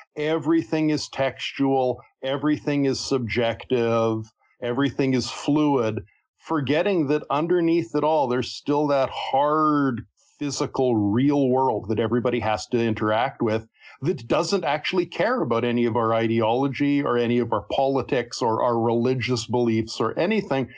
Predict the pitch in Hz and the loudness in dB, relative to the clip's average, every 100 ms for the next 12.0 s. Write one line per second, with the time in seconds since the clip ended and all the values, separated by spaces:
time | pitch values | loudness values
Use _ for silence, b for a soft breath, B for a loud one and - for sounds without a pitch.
0 | B B B B 165 - 113 147 151 160 | B B B B -6 -4 0 0 2 0
1 | 139 110 110 123 143 170 135 110 113 110 | 2 2 2 2 2 0 -2 -2 0 -2
2 | 113 - 120 117 120 117 _ _ - 120 | -4 -2 0 2 0 -4 _ _ -8 -2
3 | 226 196 - - B B B B 160 139 | 0 -2 -4 -10 B B B B -6 -2
4 | 135 147 110 123 143 135 139 147 160 92 | 0 -2 -2 0 0 0 0 0 -4 -4
5 | 113 110 110 127 131 - - 135 123 120 | 0 2 2 0 -4 -12 -2 0 0 0
6 | 156 139 117 120 160 151 123 123 139 131 | 0 0 2 2 2 2 0 0 0 0
7 | 123 120 135 202 202 135 123 120 127 131 | 0 0 0 0 0 0 2 2 2 0
8 | 127 B B B B 160 156 202 233 247 | -2 B B B B -2 0 2 2 2
9 | 285 277 262 240 - 240 233 226 - - | 2 2 0 -2 -2 -2 0 -2 -4 -14
10 | 143 220 330 - 208 175 156 160 156 202 | -4 -2 -4 -2 0 2 2 2 0 0
11 | 254 226 101 90 - 113 123 147 196 | 0 0 -2 -6 -6 -2 0 2 0